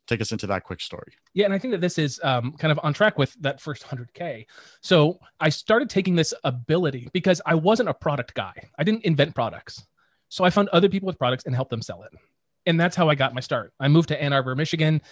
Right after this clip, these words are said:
Speaker 2: um, before I left to, uh, um, New Orleans. And in Ann Arbor, I worked with, uh, some folks in real estate. I worked with a doula. I worked with all sorts of different people. And it was just fascinating to get to know all of these different markets.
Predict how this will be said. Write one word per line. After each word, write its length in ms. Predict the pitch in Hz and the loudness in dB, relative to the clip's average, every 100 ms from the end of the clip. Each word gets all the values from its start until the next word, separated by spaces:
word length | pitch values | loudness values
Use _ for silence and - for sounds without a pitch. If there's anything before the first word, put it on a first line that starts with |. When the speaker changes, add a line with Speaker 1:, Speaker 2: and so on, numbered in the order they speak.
| - _ | -20 _
Speaker 2:
um, 400 | 117 113 110 135 160 | 0 2 0 -6 -4
before 260 | 135 - 131 | -2 2 4
I 20 | |
left 260 | 127 117 - | 4 0 -2
to, 300 | 117 110 104 | -6 -4 -8
uh, 220 | 98 104 - _ _ _ - | -12 -14 -18 _ _ _ -14
um, 400 | 107 104 110 - _ | -12 -10 -14 -18 _
New 140 | 139 | 2
Orleans. 400 | 143 127 110 135 - _ _ | 4 4 0 -4 -12 _ _
And 400 | 131 120 117 113 - _ _ - | -2 0 0 -4 -10 _ _ -2
in 140 | 147 | 2
Ann 120 | 131 | 4
Arbor, 320 | 127 127 123 | 4 2 0
I 60 | 131 | 0
worked 220 | 127 123 | 0 0
with, 220 | 127 - 123 | -4 -6 -8
uh, 160 | 117 | -8
some 160 | - 117 | -8 -6
folks 260 | 123 117 | -4 -4
in 240 | 117 110 104 _ _ _ _ _ | -6 -6 -8 _ _ _ _ _
real 300 | 120 151 190 | 0 4 4
estate. 340 | 143 - 110 123 | 2 0 0 0
I 60 | |
worked 220 | 143 143 | 0 2
with 160 | 151 147 | 2 2
a 120 | 135 | 0
doula. 600 | 120 110 147 151 117 98 90 | -2 2 4 4 0 -4 -4
I 80 | |
worked 180 | 151 175 | -2 -2
with 100 | 170 | -2
all 120 | 165 | -2
sorts 240 | 190 196 180 | 2 2 2
of 40 | |
different 200 | 151 151 | -4 -2
people. 360 | 214 226 120 117 _ | 0 0 0 -4 _
And 80 | 180 | 2
it 20 | 202 | 4
was 100 | 202 | 4
just 140 | - | 0
fascinating 380 | 156 170 202 185 | -2 0 2 2
to 60 | |
get 120 | 160 156 | 0 0
to 80 | |
know 380 | 147 139 139 143 | 2 4 6 4
all 120 | 139 | 2
of 60 | 135 | 0
these 140 | 127 | 0
different 260 | 120 120 117 | 0 -4 -6
markets. 440 | 98 - - - | -12 -16 -18 -20